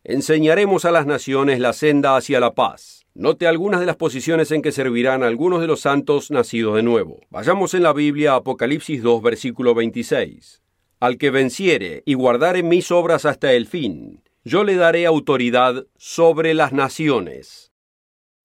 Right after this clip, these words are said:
Así es, algunos de los santos gobernarán sobre naciones, ayudando y enseñando a practicar la senda de Dios de amor y vida. Recuerde lo que Jesús le dijo a sus fieles apóstoles. ¿Qué estarán haciendo ellos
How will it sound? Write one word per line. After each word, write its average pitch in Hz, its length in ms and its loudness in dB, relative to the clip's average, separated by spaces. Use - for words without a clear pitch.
Así 151 380 -2
es, - 500 -2
algunos 135 440 -2
de 165 80 0
los 156 140 0
santos 113 680 -4
gobernarán 135 800 0
sobre 160 380 0
naciones, 143 840 -6
ayudando 175 520 0
y 175 100 2
enseñando 160 560 2
a 147 80 -2
practicar 160 540 -2
la 151 140 0
senda 180 360 0
de 131 160 0
Dios 120 380 0
de 127 140 0
amor 127 340 0
y 147 80 -2
vida. 117 520 -8
Recuerde 180 460 -4
lo 170 120 0
que 160 100 0
Jesús 170 460 -2
le 165 100 4
dijo 139 380 0
a 127 60 2
sus - 200 -8
fieles 135 380 -2
apóstoles. - 800 -4
¿Qué 196 100 0
estarán 165 400 2
haciendo 139 480 2
ellos 90 540 -4